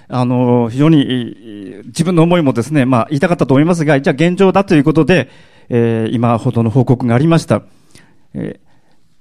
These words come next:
まあ、大谷もですね、えー、空き家があって、今ほど同じなんですね。えー、周りの人が空き家だと知っているけども、どうも手を出せない。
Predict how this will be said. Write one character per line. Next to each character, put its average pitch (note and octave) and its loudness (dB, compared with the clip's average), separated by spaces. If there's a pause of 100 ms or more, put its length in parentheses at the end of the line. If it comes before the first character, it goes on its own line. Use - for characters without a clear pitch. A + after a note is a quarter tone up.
ま C#3 -2
あ、 - 0
大 G3+ 4
谷 G#3+ 2
も E3+ 2
で B2 2
す D3 -10
ね、 D3 2
え B2 -4
ー、 - -4
空 A#2 -2
き - -4
家 C3+ 2
が C#3 2
あ C#3 2
っ - -8
て、 C3+ -2
今 C#3+ 2
ほ E3+ 4
ど F3 2
同 F3 4
じ F#3+ 0
な A3 2
ん E3+ 0
で B2+ -6
す B2 -8
ね。 D#3 0 (260)
え B2 -2
ー、 - -20
周 F3+ 4
り B3 2
の B3 2
人 B3+ 0
が C#3+ 2
空 D#3+ 2
き C4+ -2
家 C#4 4
だ C#4+ 2
と A3 2
知 - -10
っ - -18
て A3+ 2
い - 2
る G#3 -2
け E3+ 0
ど F3 0
も、 E3+ 2
ど G3 4
う F#3 4
も A#2+ 0
手 F#3+ 0
を D#3 4
出 F#3 -4
せ F#3 -2
な B2+ 0
い。 G#2+ -8